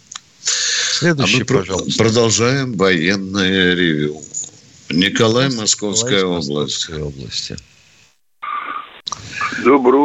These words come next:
Speaker 3: утро, товарищи офицеры.
Speaker 1: Доброе.
Speaker 3: Здравия вам желаю и долголетия. У меня два коротких вопроса,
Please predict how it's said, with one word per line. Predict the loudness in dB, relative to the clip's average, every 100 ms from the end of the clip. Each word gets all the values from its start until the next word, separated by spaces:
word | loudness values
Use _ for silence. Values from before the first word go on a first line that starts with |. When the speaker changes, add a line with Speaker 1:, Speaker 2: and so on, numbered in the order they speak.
| 4
Speaker 3:
утро, | 2 2
товарищи | 2 6 4 4 2
офицеры. | 0 0 -2 4 4 6 4 0
Speaker 1:
Доброе. | -10 -6 0
Speaker 3:
Здравия | 4 6 6
вам | 6 4 4
желаю | 2 6 6 6 4 0 -6 -4
и | 0
долголетия. | 4 4 6 4 4 0 2 0 -2 _ _ -20 _ _ -14 -12 -12 -14 -20 _ 2
У |
меня | 6 6 6
два | 4 4 4
коротких | 4 4 4 2 -4 2
вопроса, | 2 2 4 2 2 -2